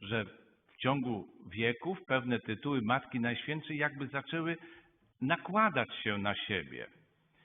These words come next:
Bo czyż jest jakakolwiek zasadnicza różnica, gdy nazywamy ją Matką Nieustającej Pomocy, albo Matką Pocieszenia,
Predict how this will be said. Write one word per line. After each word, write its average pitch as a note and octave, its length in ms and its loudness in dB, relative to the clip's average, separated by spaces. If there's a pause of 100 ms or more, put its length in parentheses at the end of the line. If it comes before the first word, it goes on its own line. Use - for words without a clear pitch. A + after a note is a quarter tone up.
(280)
Bo C3+ 240 2
czyż C#3 320 -4
jest F#3+ 260 -2
jakakolwiek F#3 760 -2 (120)
zasadnicza C3 560 -4
różnica, B2 600 -2 (520)
gdy A2+ 280 4
nazywamy A#2+ 640 2
ją A#2 280 4 (320)
Matką B2 500 4
Nieustającej A#2 760 2
Pomocy, G2+ 760 -2 (840)
albo A2+ 300 2
Matką B2 440 2
Pocieszenia, G2+ 1080 0